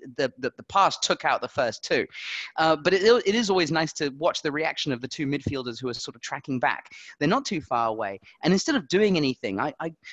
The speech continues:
I can't remember who it is in the center. It may be Arnautovic, it may be someone else. But they're just sort of, oh, they're just kind of waltzing back. They're, they're, like, two meters away from, from Wilson.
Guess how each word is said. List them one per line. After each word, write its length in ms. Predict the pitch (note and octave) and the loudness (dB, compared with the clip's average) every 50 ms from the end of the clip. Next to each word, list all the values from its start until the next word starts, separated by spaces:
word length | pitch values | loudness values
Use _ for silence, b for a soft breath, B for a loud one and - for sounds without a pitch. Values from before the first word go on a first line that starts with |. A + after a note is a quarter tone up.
| B B | B B
I 40 | C#3+ | -10
can't 220 | - - C#4 E4+ B3+ | -2 2 2 2 4
remember 280 | A3 G#3+ G#3 F#3+ F3 D3 | 4 4 4 4 4 2
who 120 | D3+ F3+ | 4 2
it 140 | F3+ D#3+ - | 2 2 0
is 200 | - F3 E3+ C#3 C3+ | 0 -2 0 0 0
in 80 | B2 | 0
the 100 | A#2+ B2 | 0 0
center. 360 | - - D#3+ D#3+ E3+ - C3+ | -2 -2 -2 -2 -2 -2 -2
It 120 | A2+ B2 C3+ | -4 -2 0
may 140 | F#3+ A#3+ A#3 | 2 2 2
be 120 | D#3 B2 - - | 2 0 0 0
Arnautovic, 400 | C3 B2 B2 A#2+ - - A2 A#2 G#2+ - | 0 0 0 -2 -4 -6 -10 -10 -8 -6
it 20 | |
may 140 | C3 D3+ D3+ | -4 -4 -4
be 80 | B2 A2 | -4 -6
someone 280 | - - A#2 A2 A2+ | -8 -8 -6 -6 -4
else. 240 | A#2 A#2 G2 G2 - B B B B B B - | -4 -4 -4 -6 -8 B B B B B B -2
But 100 | G3 F#3+ | 2 2
they're 100 | A3+ A3 | 2 2
just 280 | F3+ A#3 C4 A#3 - | 4 2 2 2 2
sort 220 | - G#3+ E3+ D#3+ F3+ | 2 4 4 4 4
of, 180 | D#3 C3 - B B B B B B B B B | 2 0 -4 B B B B B B B B B
oh, 120 | C4+ C4+ B3 | -6 -4 -4
they're 100 | A3 A#3+ | -4 -4
just 240 | - A3+ G#3+ - - | -4 -4 -4 -4 -4
kind 140 | - A3+ G3+ | -2 -2 0
of 160 | F3+ E3 D#3+ - - - _ C3 C3 | 0 0 -2 -4 -4 -4 _ -12 -6
waltzing 680 | C3+ C#3 D#3+ G#3 - - - - C4 C4 A3+ F3+ C#3+ A#2+ | -4 -2 -2 -2 -4 -6 -6 -2 2 4 4 4 2 2
back. 340 | G#2+ C3 A2 F2+ - - - | 0 -2 -2 -2 -4 -6 -4
They're, 180 | E3 G3+ A3 A3+ | -2 -2 -2 0
they're, 180 | G3+ B3+ B3+ | -2 -2 -2
like, 200 | C4 F#3+ G3+ B3+ - _ _ | -2 -2 -4 -4 -6 _ _
two 180 | - - E4+ | 0 2 4
meters 300 | D#4 C#4 C#4 B3+ B3+ A3 | 6 6 6 6 4 0
away 260 | G3+ F#3 F3+ G3 B3 D4 | -2 -2 0 0 0 0
from, 300 | - G#3 F#3 D#3 D3 C#3+ | 0 0 0 2 0 -2
from 260 | - - D#3 C#3+ C#3 | -2 -4 -2 -2 0
Wilson. 440 | C#3+ C#3 C#3 B2 - - G2+ F#2 | 0 0 0 -2 -4 -6 -6 -8